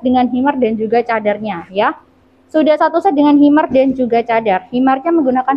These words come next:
himar pet dan cadar tali. Jadi udah three in one ya, dapat gamis, dapat himar, dan juga ca-, dapat cadarnya sekaligus. Ukurannya juga lengkap ya, Uh ya. Ukurannya lengkap dari S sampai X L.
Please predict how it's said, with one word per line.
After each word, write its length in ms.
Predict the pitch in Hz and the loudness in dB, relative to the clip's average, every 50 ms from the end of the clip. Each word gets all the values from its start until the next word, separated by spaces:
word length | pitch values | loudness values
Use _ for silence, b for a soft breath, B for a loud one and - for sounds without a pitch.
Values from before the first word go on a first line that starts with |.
| 262 - | -4 -4
himar 300 | 254 254 254 254 254 - | -4 -2 -2 -2 -2 -2
pet 220 | - 233 269 330 - - | -2 -2 -2 -2 -4 -4
dan 240 | - 233 247 262 277 | -2 0 0 0 0
cadar 480 | 269 - 240 220 220 220 208 208 208 208 - | -2 -4 -4 -4 -2 -2 -2 -2 -2 -2 -4
tali. 340 | - 208 202 208 214 208 196 180 | -4 -2 -2 -2 -2 -4 -4 -2
Jadi 240 | 190 196 226 262 247 | -2 -2 -2 0 0
udah 260 | 247 226 226 233 233 233 - _ _ _ _ _ _ _ _ _ _ _ _ _ _ _ - | 0 2 2 2 0 -2 -6 _ _ _ _ _ _ _ _ _ _ _ _ _ _ _ -2
three 180 | 277 285 277 | -2 -2 0
in 60 | 269 | 0
one 240 | 285 285 285 277 240 | 0 0 0 0 0
ya, 80 | 220 240 | 0 0
dapat 260 | 240 233 220 233 220 | 0 0 -2 -4 -2
gamis, 460 | 214 240 220 214 247 302 - - - | 0 0 0 0 0 -2 -4 -4 -2
dapat 340 | 233 233 226 226 240 247 - _ | 0 0 0 0 -2 -4 -4 _
himar, 400 | - 359 392 320 302 302 302 262 | -4 -2 0 2 2 0 0 0
dan 240 | 233 226 226 233 233 | 0 0 0 0 -2
juga 240 | 214 226 208 240 254 | -2 0 2 2 2
ca-, 240 | 247 - 208 196 208 | 0 -2 -6 -4 -2
dapat 320 | 220 214 214 214 247 247 - - | -2 -2 -2 -2 -4 -6 -4 -4
cadarnya 640 | 247 226 214 214 208 196 196 196 208 214 220 214 | -2 -2 -2 0 0 -2 -2 -2 -4 -6 -6 -4
sekaligus. 1120 | - 226 214 208 202 - 185 185 180 175 175 180 185 175 175 _ 180 170 170 165 170 170 - | -2 -2 -2 -2 -2 -2 -2 -2 -2 -2 -4 -6 -10 -14 -16 _ -8 -6 -6 -6 -8 -6 -4
Ukurannya 480 | - 262 269 - 330 330 330 339 415 466 359 | -4 -2 0 0 0 0 0 0 0 0 0
juga 240 | 330 262 320 311 302 | 0 2 2 2 2
lengkap 240 | 302 302 349 381 381 | 0 0 -2 -2 0
ya, 140 | 294 240 190 | 0 0 0
Uh 160 | 262 302 - | 0 -2 0
ya. 180 | 269 208 196 208 - - _ - | 0 0 0 0 -4 -8 _ -2
Ukurannya 560 | 277 311 311 311 320 320 311 311 320 370 359 | -2 -2 0 0 -2 -2 0 0 0 2 2
lengkap 260 | 339 320 302 320 339 311 277 | 2 2 0 -2 -2 0 0
dari 240 | 269 247 233 240 | 2 2 2 2
S 160 | 247 285 277 - | 0 0 -2 -2
sampai 320 | 240 240 233 233 226 214 | -4 -2 -2 -2 -2 -2
X 220 | 202 214 - - - | -2 -4 -6 -8 -10
L. 400 | - 202 185 185 214 262 320 | -6 -4 -2 0 0 -2 -4